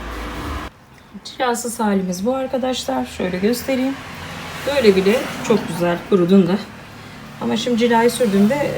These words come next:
renk tamamen değişecek. Şöyle de göstereyim. Birden doğallaşır ve hiçbir şu dipteki hafif,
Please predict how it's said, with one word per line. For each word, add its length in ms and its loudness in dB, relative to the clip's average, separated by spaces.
renk 240 4
tamamen 420 4
değişecek. 440 4
Şöyle 300 -4
de 60 -6
göstereyim. 680 -6
Birden 360 6
doğallaşır 680 4
ve 240 6
hiçbir 280 -4
şu 180 0
dipteki 440 2
hafif, 380 -2